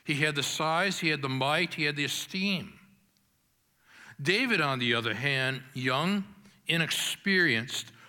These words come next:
all he's got basically is a slingshot and some stones. But what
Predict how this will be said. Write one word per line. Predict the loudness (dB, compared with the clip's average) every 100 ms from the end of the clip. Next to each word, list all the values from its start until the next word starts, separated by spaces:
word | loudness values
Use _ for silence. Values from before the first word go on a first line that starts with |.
| -4
all | -2 2
he's | 0 0
got | 0 0 0
basically | 0 2 -2 -2 -2
is | -2
a | -4
slingshot | -4 -2 -2 0 0 -2
and | -2
some | -4
stones. | -4 -4 -2 0 -2 -8 -16 -16 -18 _ _ _ _ _ _ _ _ _ _ _ _ _ -20 -20 _ _
But | -2 0
what | -2